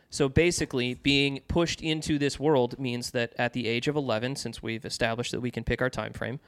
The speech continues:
at age eleven, you basically just get a letter saying,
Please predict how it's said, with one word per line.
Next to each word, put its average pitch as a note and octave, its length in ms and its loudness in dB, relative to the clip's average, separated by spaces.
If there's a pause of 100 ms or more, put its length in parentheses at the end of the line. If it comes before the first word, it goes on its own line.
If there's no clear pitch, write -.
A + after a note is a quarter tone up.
(1120)
at - 280 -8
age B2+ 260 4
eleven, D#3+ 460 2
you B2+ 140 -2
basically B2+ 440 2
just B2 220 -4
get C3 180 2
a C3+ 60 2
letter B2 320 2
saying, A#2+ 420 0